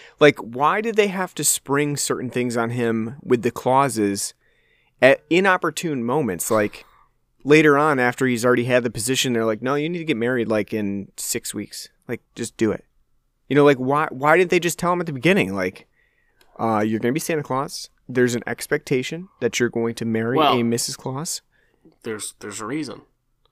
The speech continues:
Speaker 2: Bernard was a shitty first elf.
Speaker 1: True.
Speaker 2: Uh, Betty is much better.
Speaker 1: That is true.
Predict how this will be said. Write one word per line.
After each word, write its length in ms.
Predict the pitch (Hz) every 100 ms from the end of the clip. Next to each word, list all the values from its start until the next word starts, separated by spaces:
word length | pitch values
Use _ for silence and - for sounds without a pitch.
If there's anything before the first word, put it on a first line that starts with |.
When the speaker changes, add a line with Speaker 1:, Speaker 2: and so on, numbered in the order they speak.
| _ - _ - - -
Speaker 2:
Bernard 440 | 123 110 104 113 131
was 200 | 127 107
a 60 |
shitty 400 | 101 - 135 123 113
first 320 | 127 139 -
elf. 420 | 104 120 - - -
Speaker 1:
True. 440 | - 127 98 127 - _ _ - - -
Speaker 2:
Uh, 240 | 92 95
Betty 500 | 95 120 123 107 110 - _ _ _ _ _ -
is 200 | 104 -
much 360 | 110 104 -
better. 320 | 113 104 87 - _ _ - - - -
Speaker 1:
That 120 | 156
is 120 | 277
true. 280 | - 339 311